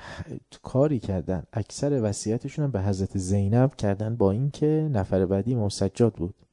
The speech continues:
ولی برای اینکه این عالم عالم اسبابه و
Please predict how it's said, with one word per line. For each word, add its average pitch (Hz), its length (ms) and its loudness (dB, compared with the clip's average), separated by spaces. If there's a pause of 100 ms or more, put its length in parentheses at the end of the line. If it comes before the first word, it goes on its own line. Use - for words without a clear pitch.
(1040)
ولی 143 180 6
برای 107 640 8
اینکه 104 420 2
این 104 120 2
عالم 101 380 4
عالم 101 300 4
اسبابه 101 680 2
و 104 180 2